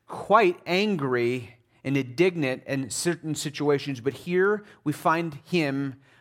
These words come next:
against certain religious leaders. We find him in other passages, like in Matthew twenty-three, where to the Pharisees, to the hypocrites, to these religious leaders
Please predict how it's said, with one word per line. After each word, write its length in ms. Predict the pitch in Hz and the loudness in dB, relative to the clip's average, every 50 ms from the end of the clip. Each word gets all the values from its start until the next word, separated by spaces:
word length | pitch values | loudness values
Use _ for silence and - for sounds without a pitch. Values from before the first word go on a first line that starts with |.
| _ _ _ _ _ - | _ _ _ _ _ -12
against 400 | - 123 139 147 143 127 - - | -8 -4 -2 -2 -2 -4 -8 -8
certain 360 | - - 160 151 - 139 147 | -4 -2 -2 -2 -2 -4 -4
religious 560 | 135 139 127 120 120 113 104 110 107 - - 127 | -4 -2 -2 -2 -2 -4 -4 -6 -8 -8 -8 -6
leaders. 880 | 135 139 135 113 110 101 90 90 90 - - - - - - - - _ _ _ _ _ _ _ _ _ _ _ - - - - | -4 -4 -4 -4 -4 -6 -8 -8 -12 -16 -16 -16 -16 -16 -18 -18 -20 _ _ _ _ _ _ _ _ _ _ _ -20 -20 -14 -14
We 60 | 120 | -10
find 360 | 113 - 127 117 120 127 120 | -6 -4 -2 -2 -2 -4 -8
him 240 | - - 123 120 120 | -8 -6 -6 -4 -4
in 120 | 120 120 127 | -2 -2 -2
other 240 | 135 147 143 131 | -2 0 0 -2
passages, 580 | - - 120 107 104 - - 107 107 113 110 110 | -2 -2 -4 -4 -4 -6 -8 -8 -8 -6 -4 -2
like 180 | 123 120 117 135 | -4 -4 -4 -4
in 120 | 127 127 | -4 -2
Matthew 280 | 131 131 127 131 147 139 | -2 -4 -4 -6 -10 -10
twenty-three, 640 | - - 139 135 139 135 - - 156 160 156 131 | -6 -6 -4 -4 -4 -6 -4 -4 -2 -2 -2 -2
where 320 | 120 110 120 120 123 113 - - - - - | -2 -2 0 0 0 -2 -4 -10 -20 -14 -6
to 140 | - 175 165 | -2 0 0
the 100 | 135 143 | 0 0
Pharisees, 840 | - - - 165 160 170 185 180 - - - 139 135 151 160 156 - | -4 0 2 4 4 4 4 2 0 -2 -2 0 2 0 0 0 -4
to 100 | - 156 | -4 -2
the 100 | 143 143 | 0 0
hypocrites, 720 | 117 160 196 - - 160 - - 147 135 147 147 - - | 0 0 -2 -2 -4 -8 -4 0 0 0 0 0 -4 -10
to 180 | - - 185 165 | -8 -4 -4 -2
these 220 | 151 170 160 131 | 0 0 -2 0
religious 560 | 143 160 151 143 170 202 202 202 202 - - | 0 0 2 4 4 4 4 4 0 -2 -2
leaders 540 | 156 160 185 202 185 143 139 143 156 147 - | 0 0 2 2 2 2 2 2 0 -2 -6